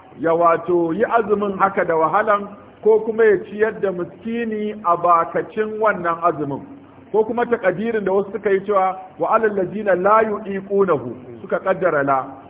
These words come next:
cewa ko waɗanda ba za su iya azumin ba saboda, wato, tsufa ko kuma saboda rashin lafiya zaunanne, to wannan su ma an ba su dama fidyatun ta'am miskin. Abin da ke kansu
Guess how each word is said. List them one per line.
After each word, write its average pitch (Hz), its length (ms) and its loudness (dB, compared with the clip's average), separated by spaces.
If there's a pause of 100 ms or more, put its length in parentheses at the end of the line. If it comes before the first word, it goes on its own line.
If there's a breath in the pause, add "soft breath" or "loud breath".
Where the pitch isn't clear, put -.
(200)
cewa 196 360 0
ko 214 160 4
waɗanda 214 420 2
ba 175 160 2
za 214 260 2
su - 160 -14
iya 202 200 2
azumin 185 440 2
ba 156 260 2 (500)
saboda, 180 800 4 (380)
wato, 170 420 0
tsufa 214 560 0 (560)
ko 208 140 4
kuma 214 260 -2
saboda 208 400 2
rashin 208 320 0
lafiya 190 540 2
zaunanne, 175 640 2 (420)
to 160 60 -6
wannan 196 400 2
su 196 120 -4
ma 196 140 2 (100)
an 196 180 -2
ba 202 260 4
su 175 80 -2
dama 180 540 2 (360)
fidyatun 214 800 0
ta'am 185 540 2
miskin. 147 500 -6 (360)
Abin 180 260 -2
da 202 100 4
ke 180 240 -2
kansu 220 320 0